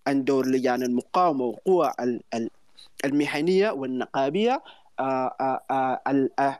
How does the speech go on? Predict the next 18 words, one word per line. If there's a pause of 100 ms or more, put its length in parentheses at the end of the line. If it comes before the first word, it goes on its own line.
(120)
ال-،
لجان
المقاومة
والقوى
المدنية
ومثلًا (140)
لجان
المقاومة (260)
يعني (100)
تقدر
تلعب
دور
كبير
في
مسألة
بتاعة
الحشد (480)
ومسألة،